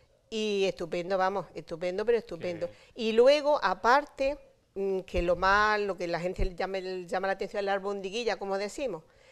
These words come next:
Speaker 1: Se hace unas albondiguitas con atún, con pan rallado, con ajo, perejil y huevo.
Speaker 2: ¿Para acompañar esa tagarnina?
Speaker 1: Y entonces luego cuando ya sirve el guiso, lleva todos los platitos una albondiguita en lo alto y la gente se pirra por aquello,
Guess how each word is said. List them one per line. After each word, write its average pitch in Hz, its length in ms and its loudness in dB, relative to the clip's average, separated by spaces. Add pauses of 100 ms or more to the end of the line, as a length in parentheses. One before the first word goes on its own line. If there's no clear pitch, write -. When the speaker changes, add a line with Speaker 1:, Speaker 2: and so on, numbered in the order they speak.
(120)
Speaker 1:
Se - 200 -2
hace 220 180 0
unas 240 200 2
albondiguitas 240 680 -2
con 175 240 -8
atún, 240 380 0 (400)
con 180 300 -8
pan 202 220 0
rallado, 262 440 2 (800)
con 190 280 -2
ajo, 226 380 2
perejil 240 580 -4 (300)
y 196 140 -4
huevo. 190 340 2 (100)
Speaker 2:
¿Para 147 120 -6
acompañar 151 580 -8
esa - 100 -20
tagarnina? 165 460 -14
Speaker 1:
Y 214 60 -2
entonces 233 320 -6
luego 285 160 -2
cuando 196 260 -6
ya 226 320 -4
sirve 254 400 -2
el 247 120 -4
guiso, 311 540 -14
lleva 208 380 -4
todos 226 440 -2
los 254 120 0
platitos 269 600 -2
una 226 220 -4
albondiguita 226 580 -2
en 240 80 -2
lo 277 80 0
alto 269 360 -4
y 214 120 -10
la 202 120 -6
gente 220 300 -8
se 269 140 -6
pirra 247 280 -4
por 247 180 -2
aquello, 254 300 -6